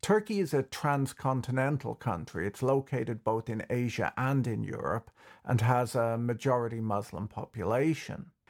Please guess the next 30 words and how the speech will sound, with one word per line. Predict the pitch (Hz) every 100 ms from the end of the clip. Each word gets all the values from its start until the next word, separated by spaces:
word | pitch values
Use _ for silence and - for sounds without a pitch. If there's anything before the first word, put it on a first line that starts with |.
| -
It's | 160 139
one | 160 165
of | 147
the | 151
most | 151 143 156 175 -
visited | - 147 - - 107 -
tourist | 131 117 113 -
destinations | 104 - 90 104 101 - 107 104
in | 95
the | 95
world, | 92 101 135 156 - - - -
and | 135 131
it's | -
notable | 143 143 135 127 123 120
as | - 117 107
the | - -
only | 143 135 123
country | - 123 110 110
in | 104
the | 104
world | 104 101 104 110
where | 120 104
they | 113
drink | 110 110 104 -
more | 113 123 117
tea | 117 - 104
than | 104 - 107
the | 110
Irish | 131 151 151 98 - -
do. | -